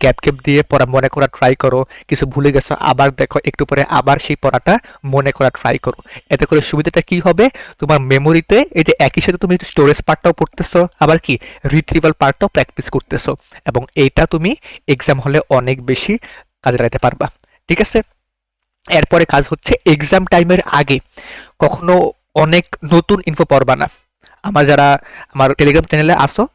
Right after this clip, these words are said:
আমি ফ্রি কতগুলো এক্সাম নিব শেষ মুহূর্তে, ফ্রি একটা ক্লাস নিব তোমাদের জন্য, যাতে করে তোমরা এই বিষয়গুলো নিয়ে আরও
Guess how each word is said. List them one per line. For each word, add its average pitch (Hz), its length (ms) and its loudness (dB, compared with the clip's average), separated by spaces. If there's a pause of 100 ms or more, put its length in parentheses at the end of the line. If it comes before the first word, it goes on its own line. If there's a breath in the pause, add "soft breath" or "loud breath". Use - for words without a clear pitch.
আমি 135 160 -2 (180)
ফ্রি 160 200 0
কতগুলো 170 280 -2 (120)
এক্সাম 135 320 -2
নিব 151 100 -2 (140)
শেষ 151 120 0 (100)
মুহূর্তে, 151 300 -2 (360 loud breath)
ফ্রি 147 120 -2 (160)
একটা 151 180 -4
ক্লাস 139 200 0 (100)
নিব 151 100 -4 (100)
তোমাদের 151 300 0
জন্য, 147 180 -4 (500 loud breath)
যাতে 139 240 0
করে 156 120 4 (100)
তোমরা 139 200 0 (200)
এই 160 80 4 (140)
বিষয়গুলো 151 360 -4 (100)
নিয়ে 185 120 0 (120)
আরও 131 120 2